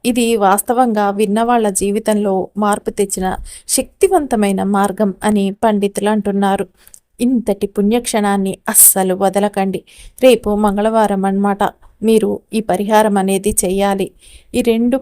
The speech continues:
పదార్థాలను కలిపి గుమ్మం దగ్గర చల్లండి చాలు. మీ ఇంట్లోని మొత్తం సమస్యలన్నీ బయటికి పారిపోతాయి. ఇంటి వాతావరణమే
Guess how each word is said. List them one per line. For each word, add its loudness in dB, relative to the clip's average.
పదార్థాలను -2
కలిపి 0
గుమ్మం 0
దగ్గర -2
చల్లండి -2
చాలు. -2
మీ 4
ఇంట్లోని 2
మొత్తం -4
సమస్యలన్నీ 0
బయటికి -2
పారిపోతాయి. -4
ఇంటి 0
వాతావరణమే -2